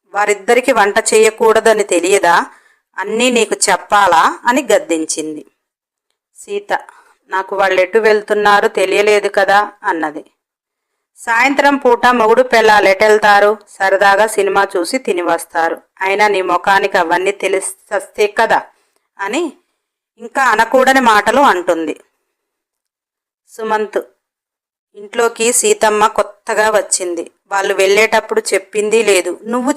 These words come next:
చెప్పింది లేదు, ఎందుకు సాధిస్తావమ్మా?" అన్నాడు. సావిత్రమ్మ సుమంత్పై విరుచుకుపడింది. "నేను ఉదయం నుంచి చూస్తూనే ఉన్నా, ఇద్దర్లు-, ఇద్దరు కబుర్లు చెప్పుకుంటూ తినటాలు, మీ ఇద్దరి సరసాలు కూడా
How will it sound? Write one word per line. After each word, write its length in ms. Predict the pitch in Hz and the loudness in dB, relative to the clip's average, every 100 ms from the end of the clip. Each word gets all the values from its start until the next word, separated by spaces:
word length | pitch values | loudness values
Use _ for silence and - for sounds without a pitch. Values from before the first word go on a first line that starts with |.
| 254 | -2
చెప్పింది 440 | 214 226 220 220 | -4 -4 0 0
లేదు, 260 | 196 180 175 | 2 0 -2
ఎందుకు 480 | - 196 214 262 - | -6 -4 -2 -2 -2
సాధిస్తావమ్మా?" 1200 | 262 226 226 - 233 220 208 175 175 185 190 - _ 214 | 0 2 2 -2 0 0 0 0 0 2 2 -2 _ -10
అన్నాడు. 440 | 190 170 160 170 - _ _ _ _ _ _ _ _ _ _ _ _ _ _ _ _ _ _ _ _ _ _ | -4 -2 -2 -2 -10 _ _ _ _ _ _ _ _ _ _ _ _ _ _ _ _ _ _ _ _ _ _
సావిత్రమ్మ 720 | - 214 214 240 - 233 226 | -8 -4 -2 -2 0 0 2
సుమంత్పై 640 | 226 226 220 226 - 233 240 | 2 2 2 0 -2 2 2
విరుచుకుపడింది. 920 | 202 226 226 294 294 240 196 170 156 - - _ _ | 2 -2 0 -2 0 0 0 -2 -6 -12 -20 _ _
"నేను 300 | 202 220 226 | -4 -2 0
ఉదయం 480 | 196 202 226 247 254 | 2 2 2 2 2
నుంచి 280 | 254 247 269 | 0 0 -2
చూస్తూనే 640 | 262 226 - 240 233 233 | 0 0 0 0 0 2
ఉన్నా, 320 | 214 185 170 - 196 | 2 0 -4 -6 -12
ఇద్దర్లు-, 600 | 180 214 214 220 220 214 | -4 0 0 2 2 2
ఇద్దరు 380 | 208 - 240 | -4 2 2
కబుర్లు 400 | 254 208 190 202 208 | 2 0 0 0 0
చెప్పుకుంటూ 500 | 208 - - 220 208 | -2 -2 -6 -4 -2
తినటాలు, 640 | 214 196 185 190 190 185 - - _ _ _ _ - | -2 0 0 0 2 0 -2 -12 _ _ _ _ -10
మీ 100 | 220 | -6
ఇద్దరి 280 | 233 240 247 | -2 2 2
సరసాలు 600 | 247 202 202 240 226 247 | 4 2 2 2 4 4
కూడా 320 | - 240 240 | 4 2 2